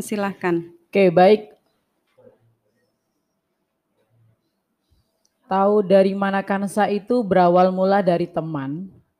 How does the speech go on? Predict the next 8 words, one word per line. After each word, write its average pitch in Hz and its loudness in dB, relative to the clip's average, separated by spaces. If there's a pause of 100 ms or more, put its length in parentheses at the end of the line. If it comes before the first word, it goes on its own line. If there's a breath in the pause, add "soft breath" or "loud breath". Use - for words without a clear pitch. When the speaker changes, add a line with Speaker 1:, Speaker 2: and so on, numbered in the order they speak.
(440)
Speaker 2:
Dia 196 0 (180)
kuliah 190 0
yang 190 -2
ngambil 180 -2
hari 180 -4
Sabtu 180 -6
sama 185 -4
Minggu. 180 -4